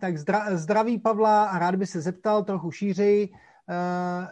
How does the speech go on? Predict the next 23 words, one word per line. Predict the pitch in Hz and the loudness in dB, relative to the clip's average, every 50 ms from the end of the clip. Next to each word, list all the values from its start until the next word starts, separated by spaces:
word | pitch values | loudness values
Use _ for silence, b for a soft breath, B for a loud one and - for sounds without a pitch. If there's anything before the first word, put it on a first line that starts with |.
| - | -14
jestli | 165 170 170 170 160 - - - _ 190 202 196 196 196 196 196 | -8 -6 -4 -4 -6 -6 -12 -12 _ 0 2 4 6 6 6 4
může | 190 190 185 190 185 165 208 | 2 2 0 0 2 2 0
pozorovat | 190 170 165 196 185 170 202 196 208 214 196 208 | 0 0 -2 -2 -2 0 2 2 2 2 0 -2
v | |
čase | - - 190 180 - 214 196 | -4 -6 -6 -4 -4 -6 -6
krom | - 196 185 202 190 185 185 160 | -4 -2 -2 -2 -2 -2 -4 -4
diverzifikace | 151 160 165 175 196 180 185 190 180 185 196 180 202 190 190 - 202 | -2 -2 0 0 0 0 0 0 -2 -2 -4 -4 -4 -4 -4 -6 -6
i | 190 185 | -4 -4
změnu, | 160 143 143 156 165 165 165 170 170 160 165 160 | -4 -4 -4 -4 -2 -2 -2 -2 -4 -4 -6 -6
teda | - 175 165 160 | -4 -4 -4 -4
zvyšování | 147 151 165 160 - - 185 185 180 180 180 185 180 | -2 -4 -4 -4 -2 -2 -2 0 0 0 -2 -4 -4
komplexity | 185 - 175 175 180 - 202 190 - - 175 143 143 143 | -2 -2 -4 -2 0 0 -2 -2 -2 -6 -8 -8 -6 -6
jazyka. | 139 135 127 127 120 - - 113 - b b b b b b b _ | -8 -8 -10 -12 -16 -18 -20 -20 -20 b b b b b b b _
Pokud | - 165 147 202 196 208 | -10 -8 -6 -6 -6 -4
ano, | 196 190 190 185 180 180 | 0 2 2 2 4 4
je | 185 185 185 | 2 2 0
tempo | 185 190 185 180 190 196 175 | 0 -2 -2 -2 -2 -2 -2
změny | 165 185 190 196 196 202 208 190 190 185 185 190 208 | 0 0 0 0 -2 -2 -4 -4 -4 -2 -2 -2 -2
univerzální | 185 185 175 185 180 196 180 165 165 190 185 185 185 190 | -2 0 0 2 2 2 0 0 0 0 0 0 0 0
nebo | 190 190 190 | 0 0 -2
podmíněné | 185 - 185 170 170 170 185 180 180 185 | -2 -2 -2 -2 -2 -2 -2 -2 0 0
nějakými | 185 180 175 175 170 - - 185 185 185 175 | 0 -2 -2 -4 -6 -6 -4 -2 -2 -2 -2
faktory? | - - 151 - _ - 196 180 156 120 | -4 -6 -8 -8 _ -2 -2 -2 -2 -4